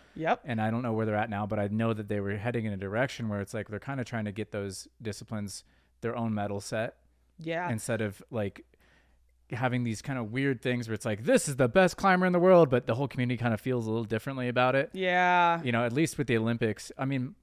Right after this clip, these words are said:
Speaker 2: and again, I've talked about this a number of times, but
Speaker 1: Yep.
Speaker 2: like you
Speaker 1: <laughs>
Speaker 2: said,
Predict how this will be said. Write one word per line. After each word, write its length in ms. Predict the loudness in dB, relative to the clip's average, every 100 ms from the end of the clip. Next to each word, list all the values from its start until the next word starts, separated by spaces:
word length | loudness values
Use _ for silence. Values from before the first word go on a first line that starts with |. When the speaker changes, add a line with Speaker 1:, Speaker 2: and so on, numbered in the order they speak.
| _ -4
Speaker 2:
and 120 | -2
again, 380 | 0 2 0 -2 -8 _ _ _ _ _ _ -10
I've 140 | -4
talked 220 | -2 -2
about 180 | -6 -6
this 180 | -8 -8
a 40 |
number 220 | -8 -8 -8
of 80 |
times, 300 | -8 -10 -8
but 80 | -2
Speaker 1:
Yep. 280 | -2 -2 -14 -20 _ -2
Speaker 2:
like 200 | 0 2
you 100 | 0
Speaker 1:
<laughs> 0 |
Speaker 2:
said, 360 | 2 0 -2